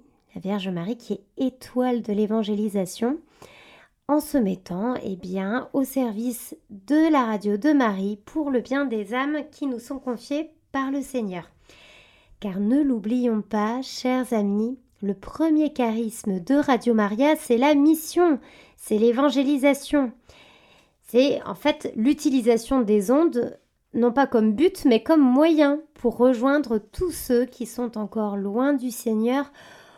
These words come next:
ou qui parfois, eh bien, se sont volontairement ou involontairement éloignés de lui.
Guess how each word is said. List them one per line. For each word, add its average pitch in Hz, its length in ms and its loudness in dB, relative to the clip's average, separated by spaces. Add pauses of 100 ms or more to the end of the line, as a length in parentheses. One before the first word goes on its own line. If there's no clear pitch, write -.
(340)
ou 262 100 -6
qui 320 240 -2
parfois, 294 680 2
eh 254 120 2
bien, 269 280 0
se 233 200 -8
sont 262 720 -2 (300)
volontairement 208 1080 0
ou 226 180 0
involontairement 226 1080 -2
éloignés 208 560 -2
de 185 120 -6
lui. 170 300 -8